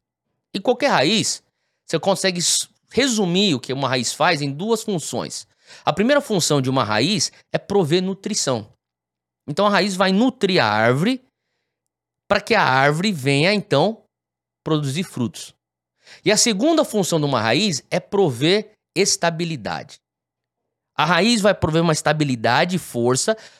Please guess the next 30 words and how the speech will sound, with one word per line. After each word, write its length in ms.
pra 120
ela 180
permanecer 880
de 160
pé, 520
mesmo 320
em 60
meio 200
a 40
tempestades, 960
ventanias, 880
as, 480
os 180
contratempos 1160
da 160
vida 300
que 160
eu 80
e 80
você, 560
nós 460
temos. 600
Então, 160
quando 160
eu 60
falo 300
sobre 540
um 140
andar 320
radical, 760